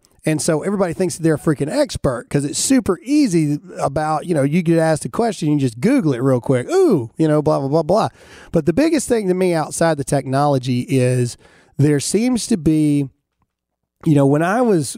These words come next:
when I was a senior in high school, man, I was from a nowhere town in Mississippi. Um, and I knew that if I ever wanted to get out of that town,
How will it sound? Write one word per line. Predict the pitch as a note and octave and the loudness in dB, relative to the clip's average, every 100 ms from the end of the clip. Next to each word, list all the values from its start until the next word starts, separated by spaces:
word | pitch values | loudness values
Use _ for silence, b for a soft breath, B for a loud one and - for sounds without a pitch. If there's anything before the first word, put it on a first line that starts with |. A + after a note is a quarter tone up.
| G#2+ - | -16 -14
when | G3+ F#3 D#3 | -4 0 2
I | F3 | 2
was | A3 | 0
a | D3+ | -2
senior | - D#3 D3 B2+ | 0 0 2 0
in | |
high | B2 D3+ | 0 -2
school, | C#3+ C#3 | -2 -4
man, | B2 B2 B2+ | -2 -2 0
I | D3+ | 0
was | E3 | 0
from | - C3 | -2 -8
a | B2+ | -6
nowhere | B2 B2+ C3+ F3+ F#3 F3+ F3 | -2 2 2 2 2 2 0
town | - C3 B2+ B2+ B2 b b b b - | -4 -2 0 0 -2 b b b b -4
in | C#3+ C3+ B2 C3 | 0 0 0 0
Mississippi. | C#3 B2+ - B2 C3+ C#3 _ _ _ _ _ _ - | 0 -2 -2 -2 -4 -10 _ _ _ _ _ _ -4
Um, | C#3+ C3+ B2+ B2 A#2+ - - | 0 0 0 -2 -4 -8 -4
and | C3+ C3 - | -2 -2 -2
I | F3+ G#3+ | -2 0
knew | G#3 G#3 A#3 G#3+ F3+ G#3+ A#3 _ _ _ _ _ | 0 2 4 4 4 2 -4 _ _ _ _ _
that | B3+ D3 D3 | -6 -2 0
if | D3 | 0
I | E3 F#3+ - - | -2 -4 -6 -2
ever | G3+ A#3+ A#3 | 0 2 2
wanted | A3 G#3+ A3+ G3 | 4 2 2 -2
to | D3 | -4
get | A2 - G#3+ | -2 2 2
out | G#3 G3+ | 2 2
of | G3 | 0
that | F#3 - | 0 -4
town, | E3 D#3 C3 D3+ | -4 -2 -2 -2